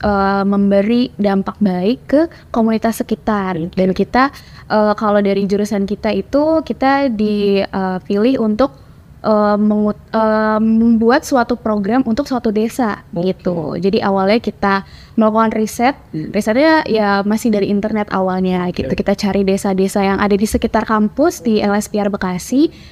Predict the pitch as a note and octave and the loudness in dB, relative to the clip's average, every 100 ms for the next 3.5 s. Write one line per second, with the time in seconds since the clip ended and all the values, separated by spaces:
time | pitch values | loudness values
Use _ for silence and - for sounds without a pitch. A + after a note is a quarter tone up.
0 | - G#3+ G#3+ G#3+ A3 A3 G#3+ G#3+ G#3+ A3 | -2 0 2 2 2 0 -2 0 2 4
1 | D#4 F#4 - - - G3+ G3+ C#4 G#3+ G#3 | 4 2 -6 -12 -2 0 2 2 2 0
2 | C4 C4+ A3 F#3+ F#3 F#3 F#3+ F#3 F3+ F3 | -2 0 0 0 -2 -2 0 -2 -2 -4
3 | D#3 D#3 D3+ - | -6 -8 -10 -16